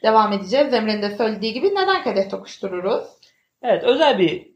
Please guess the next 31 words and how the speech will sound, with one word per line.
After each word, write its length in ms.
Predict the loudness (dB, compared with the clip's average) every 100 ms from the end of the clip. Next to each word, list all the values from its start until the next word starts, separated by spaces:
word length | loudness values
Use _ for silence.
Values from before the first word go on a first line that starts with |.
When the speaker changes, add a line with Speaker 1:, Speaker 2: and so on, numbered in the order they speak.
| _ _ _
Speaker 2:
an 260 | 2 2 0
düşünün. 400 | -4 -6 -6 -2
Mesela 600 | -2 0 2 0 -2 -8
bir 200 | -2 0
asker 300 | 0 2 2
uğurlaması 580 | 2 -2 -2 -4 -6 -6 0 2
<laughs> 260 | 2 2 2
belki. 340 | 0 -2 -8 -12 -18 -20 -8 2
Herkes 380 | 2 2 0 2
kadehini 380 | 4 4 4
kaldırıyor. 520 | 4 4 4 2 2 2
Sonra 280 | 0 2
bir 40 | 4
anda 300 | 4 6 4
herkes 380 | 4 0 -2 0
kadehini 320 | 0 2 2
tokuşturmaya 580 | 0 -2 -4 -2 0 2
başlıyor. 400 | 0 -2 -12 -14 _ _ _ _ -6
Speaker 1:
Özel 320 | 0 2 2
anı 160 | 0 2
ben 220 | 2 0
bir 40 | -6
düzeltebilir 720 | 0 0 0 -6 -4 -4 -4
miyim? 200 | -2 2
Asker 360 | 2 4 4
uğurlaması 600 | 4 4 4 2 -4 -6
Speaker 2:
<laughs> 0 |
Speaker 1:
biraz 280 | -4 -4 -6
komik 340 | -8 -8 -4
oldu 180 | -4 -4 -8 -6
sanki. 400 | -4 -4 -6